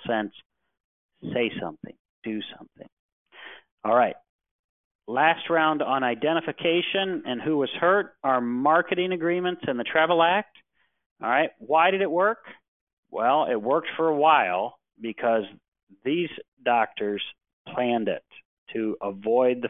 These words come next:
federal payers, which they thought would avoid the federal regulators. And then somebody had a sweetheart deal that was too good in these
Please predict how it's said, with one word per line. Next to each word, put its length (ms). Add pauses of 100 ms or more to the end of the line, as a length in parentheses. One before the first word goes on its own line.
federal 500
payers, 480 (240)
which 180 (420)
they 160 (120)
thought 300
would 100
avoid 560 (240)
the 160
federal 440
regulators. 720 (880)
And 180
then 480 (280)
somebody 300
had 160
a 60 (160)
sweetheart 500 (160)
deal 420 (100)
that 200
was 180 (200)
too 140
good 420 (220)
in 180
these 240